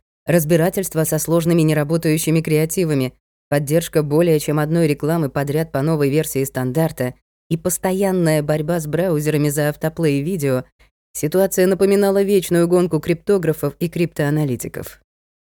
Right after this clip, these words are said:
Кстати, довольно интересно описанную в книге кодов, одном из моих любимых студенческих чтений.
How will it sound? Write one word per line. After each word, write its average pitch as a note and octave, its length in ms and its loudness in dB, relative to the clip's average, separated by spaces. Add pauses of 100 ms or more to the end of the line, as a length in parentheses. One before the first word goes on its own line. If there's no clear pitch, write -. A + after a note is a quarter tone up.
(280)
Кстати, F#3 580 0
довольно F#3 460 2
интересно F#3+ 500 0
описанную D#3+ 720 0
в - 60 -12
книге E3 360 2
кодов, C#3 480 -2 (120)
одном E3 340 2
из D#3+ 220 -2
моих D#3+ 320 2
любимых E3 480 0
студенческих D3 760 -2
чтений. G#2+ 600 -6